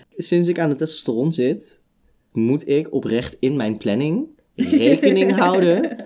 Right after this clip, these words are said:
Speaker 1: met masturberen.
Speaker 2: Ja.
Speaker 1: Dus in die zin, daar ben ik al tijd, eh, mee kwijt. Maar ook, ja, god. Wat, wil je voorbeelden horen? Of wil je, wat,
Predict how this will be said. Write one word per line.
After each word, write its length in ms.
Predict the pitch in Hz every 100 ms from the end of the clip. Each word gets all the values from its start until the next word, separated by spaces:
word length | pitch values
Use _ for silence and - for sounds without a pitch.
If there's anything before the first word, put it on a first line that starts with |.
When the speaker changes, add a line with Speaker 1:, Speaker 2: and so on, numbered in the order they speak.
| 117
Speaker 1:
met 200 | 131 139
masturberen. 720 | 147 143 - 107 85 - -
Speaker 2:
Ja. 420 | 277 254 247 277 -
Speaker 1:
Dus 240 | 131 135
in 120 | 139 117
die 120 | 131
zin, 420 | 139 139 98 98
daar 420 | 101 107 127 117
ben 260 | 107 127 131
ik 80 | 131
al 100 | 131
tijd, 420 | 127 131 131 - -
eh, 220 | 131 127
mee 160 | 127 123
kwijt. 540 | 123 120 131 - - _ -
Maar 440 | 110 120 117 117
ook, 520 | 123 123 - - - _ _ _ _ _ _
ja, 460 | - 101 95 80 -
god. 460 | - - 98 - _
Wat, 180 | 117 110
wil 180 | 123 143
je 100 | 135
voorbeelden 460 | 151 185 208 196
horen? 540 | 190 196 190 185 214 -
Of 140 | 143
wil 160 | 143 143
je, 240 | 135 127
wat, 200 | 127 127